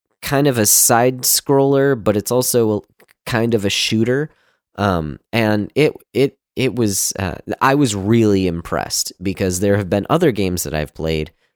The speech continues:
Um, like, I remember when I first got the collection, I was like, "Nineteen forty-two, this is a classic game. I should play this one."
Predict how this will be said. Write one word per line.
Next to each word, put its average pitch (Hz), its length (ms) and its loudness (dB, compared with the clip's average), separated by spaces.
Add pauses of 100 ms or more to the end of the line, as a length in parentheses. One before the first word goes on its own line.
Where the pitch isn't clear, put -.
Um, 80 240 -6
like, 90 180 0
I 92 40 0
remember 90 380 0
when 85 120 -2
I 82 60 -2
first 92 240 -4
got 80 160 -4
the 82 80 -14
collection, 82 380 -10
I 82 60 -8
was 82 140 -10
like, 85 240 -6 (240)
"Nineteen 170 500 0
forty-two, 165 680 0
this 117 180 -2
is 127 160 -4
a 78 80 -2
classic - 500 -6
game. 95 300 -2
I 123 120 -4
should 131 200 -8
play 139 220 -4
this 160 240 -4
one." 62 160 -10